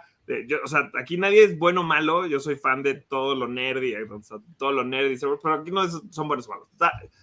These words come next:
Walmart hace muchas cosas mal, pero hace muchas cosas bien, ¿no? Y el setenta por ciento es energía renovable, este, trabaja con pequeños productores en, en todo el país, pero la razón de ser de Walmart no es esa,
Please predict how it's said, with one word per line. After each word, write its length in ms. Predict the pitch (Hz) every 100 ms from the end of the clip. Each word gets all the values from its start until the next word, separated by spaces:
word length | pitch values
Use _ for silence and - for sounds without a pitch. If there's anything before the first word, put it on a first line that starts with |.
| _ _
Walmart 320 | 185 214 202
hace 140 | 180 160
muchas 260 | 165 170 131
cosas 440 | 160 156 151 - _
mal, 360 | - 175 247 269
pero 140 | 156 131
hace 280 | 131 147 101
muchas 240 | 131 127 -
cosas 240 | 110 95
bien, 140 | - _
¿no? 180 | 156 269 _ _
Y 80 | -
el 80 | 131
setenta 340 | 139 143 175 170
por 100 | 151
ciento 180 | 147
es 60 | 143
energía 360 | 127 113 110 135
renovable, 760 | 127 127 143 185 185 185 190 185 _ _ _
este, 540 | 143 139 131 - 135 131
trabaja 380 | 147 151 151
con 140 | 147 135
pequeños 300 | 120 143 139
productores 360 | 123 110 123 120
en, 160 | 123 120
en 100 | 120
todo 140 | 127
el 60 | 120
país, 360 | 135 196 226 - _ - -
pero 140 | 170
la 80 | 185
razón 200 | 185 240
de 40 |
ser 120 | 233
de 60 | 220
Walmart 320 | 208 214 208
no 100 | 175
es 120 | 202 202
esa, 300 | 185 -